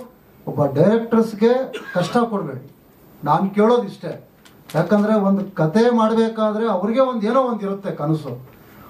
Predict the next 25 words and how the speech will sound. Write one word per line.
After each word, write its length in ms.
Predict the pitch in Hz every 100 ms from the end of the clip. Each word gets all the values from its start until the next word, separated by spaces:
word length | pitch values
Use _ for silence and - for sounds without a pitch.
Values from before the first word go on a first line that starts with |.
| - 147
ಆ 40 |
ಅವ್ರಿಗೆ 400 | 147 156 160 160
ಕನಸು 560 | - 190 233 262 294 202
ಬಿಟ್ಟಾಗ 440 | 226 226 262 262
ಆ 320 | 269 269 233
ಕತೆ 380 | 220 196 190 233
ಬರುತ್ತೆ, 640 | 208 226 226 247 240 -
ಸಿನಿಮಾನು 440 | 208 214 240 254 262
ಚೆನ್ನಾಗ್ 240 | 208 208
ಬರುತ್ತೆ. 360 | 160 131 - - _ _ _ _ _ - - - - 143
ಏನೋ 280 | 208 269
ಒಂದು 320 | 254 254 240 240
ಎಲ್ಲರೂ 480 | 196 226 269 277
ಕೇಳ್ದಂಗೆ 420 | 226 233 226 220 190
ಇರುತ್ತೆ. 360 | 196 - 123 - _ - - - - - - -
ಯಾರೋ 520 | 143 156 180 214 233 240
ಮಾತು 360 | 233 226 -
ಕೇಳಿ 440 | 226 226 226 240 247
ಒಂದು 500 | 214 202 196 196 190
ಇದನ್ನ 220 | 202 233
ಮಾಡಿದಾಗ 440 | 208 196 196 196
ಏನಾಗುತ್ತೆ, 840 | 190 202 196 190 - 196 220 214 -
ಪ್ರತಿಯೊಂದು 600 | 170 175 214 202 196 185
ಟೀಮು 460 | - 196 220 233
ಹೊರಟೋಗ್ಬಿಡುತ್ತೆ, 880 | 202 202 214 196 190 190 208 247 240